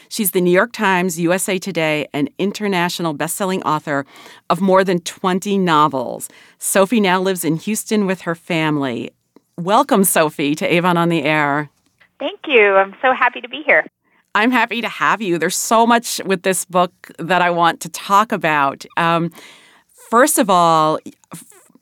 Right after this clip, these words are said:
Speaker 1: you know, I think of you, and probably wrongfully so, as a historical romance writer who has also written some new adult. But whenever I think of Sophie Jordan lately, I've been thinking of historicals.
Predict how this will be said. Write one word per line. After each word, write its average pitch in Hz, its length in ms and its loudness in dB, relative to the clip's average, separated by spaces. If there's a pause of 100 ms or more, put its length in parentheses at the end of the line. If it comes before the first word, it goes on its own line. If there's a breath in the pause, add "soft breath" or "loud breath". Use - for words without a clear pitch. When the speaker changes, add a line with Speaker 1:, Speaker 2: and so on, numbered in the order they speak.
Speaker 1:
you 220 120 2
know, 214 220 4
I 233 220 4
think 277 220 0
of 196 120 2
you, 175 480 4
and 160 220 0
probably 190 360 2
wrongfully 175 520 2
so, 156 280 4
as 156 160 2
a 185 60 0
historical 190 580 0
romance 175 520 2
writer 143 480 0 (380 loud breath)
who 202 100 2
has 202 160 2
also 240 280 2
written 214 220 0
some 185 220 0
new 175 140 2
adult. 156 360 2
But 156 80 -6
whenever 170 300 -2
I 180 60 2
think 185 160 -4
of 175 60 -8
Sophie 165 240 -4
Jordan 151 360 0
lately, 139 320 -2
I've 135 100 0
been 151 140 -2
thinking 147 300 -2
of 131 100 -4
historicals. 170 840 -2